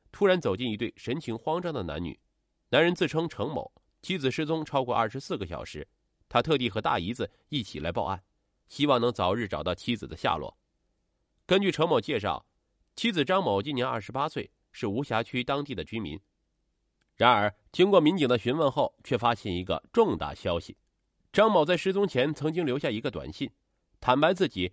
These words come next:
早已心有所属，这次离开也是为了和网友私奔，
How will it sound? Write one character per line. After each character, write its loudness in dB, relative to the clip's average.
早 2
已 -2
心 -6
有 -2
所 -6
属， -14
这 6
次 0
离 2
开 0
也 2
是 -2
为 2
了 2
和 -2
网 2
友 -6
私 -6
奔， -2